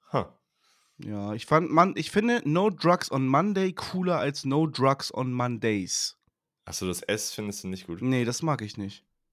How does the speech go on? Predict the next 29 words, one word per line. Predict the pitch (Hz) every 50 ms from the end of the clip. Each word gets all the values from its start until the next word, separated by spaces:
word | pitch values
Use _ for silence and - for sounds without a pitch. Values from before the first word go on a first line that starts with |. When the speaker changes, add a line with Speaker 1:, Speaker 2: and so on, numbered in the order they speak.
| _ _ _ _ _ -
Speaker 2:
No | 131 151
drug | 151 139 - 139 135 -
on | - 123 123
Mo-, | 120 117 -
No | 110 113 120 131 147
Drugs | 143 - 135 131 - - -
on | 120 120
Monday. | 113 110 110 107 101 95 92 92 - -
Speaker 1:
Ja, | - 82 90 90
wenn | 98 104
man | 107
das | 107 104 -
auf | - 92
Deutsch | - 104 104 107 -
übersetzt, | 113 113 117 95 95
no, | 104 104 -
keine | - - 110 107 101
Drogen | 92 98 107 98 101 98
Montag, | 95 90 92 110 135 127 - 139 135 143 170 175 - - _ _
am | - 107 117
Montag, | 120 120 123 131 143 147 - 151 147 170 - _ _ _ _ -
keine | - 101 95 92
Drogen | 95 98 98 95 98
am | 85 87
Montag. | 92 87 85 80 71 69 71 65 64 _ _ _ _ _ _ _ _ _ _ _ _ _ _ _ _ _ _ _ -
Speaker 2:
Keine | - 120 110 117 123
Speaker 1:
Ja. | 120
Speaker 2:
Drogen | - 110 113 113 113 110
montags. | 110 117 123 117 - - 95 92 95 95 - - -